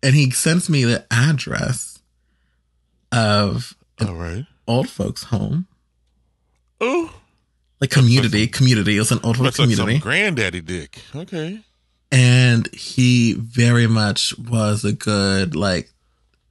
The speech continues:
Speaker 1: fifteen,
Speaker 2: Aw.
Speaker 1: twenty years older than the photo that was there.
Speaker 2: Aw.
Speaker 1: And I felt so bad 'cause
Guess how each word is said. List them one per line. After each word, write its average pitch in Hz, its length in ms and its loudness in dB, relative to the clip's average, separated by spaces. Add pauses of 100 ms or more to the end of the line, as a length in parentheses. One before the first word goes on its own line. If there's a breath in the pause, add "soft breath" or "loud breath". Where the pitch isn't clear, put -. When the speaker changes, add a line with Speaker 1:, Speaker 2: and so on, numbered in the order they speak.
(340)
Speaker 1:
fifteen, 113 580 0
Speaker 2:
Aw. 92 40 -2
Speaker 1:
twenty 117 320 2
years 104 320 -2
older 104 220 -4
than 98 140 -2
the 98 100 -2
photo 90 280 -4
that - 160 -4
was 101 200 -4
there. 87 400 -2 (760 loud breath)
Speaker 2:
Aw. 185 120 -10
Speaker 1:
And 160 340 0 (380)
I 127 280 2
felt 120 320 -4
so 107 480 -2
bad - 560 -2
'cause 107 520 -2